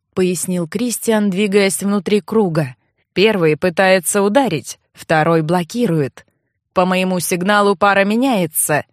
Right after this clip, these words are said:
Начали!» Я подавила веселье. «Ну вот,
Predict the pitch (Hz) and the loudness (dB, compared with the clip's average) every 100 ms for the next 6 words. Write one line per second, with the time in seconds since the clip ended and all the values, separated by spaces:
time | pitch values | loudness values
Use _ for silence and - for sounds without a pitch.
0 | _ 226 285 247 - 165 139 - _ _ | _ -2 0 0 0 -2 -4 -8 _ _
1 | _ _ _ _ _ _ - 170 269 262 | _ _ _ _ _ _ -8 -2 -2 0
2 | 208 196 196 208 202 190 208 - 220 170 | 0 2 2 2 0 0 -2 -2 -2 0
3 | 156 143 - _ _ 285 330 359 269 190 | -2 -6 -10 _ _ -6 -4 -2 0 -2
4 | - | -4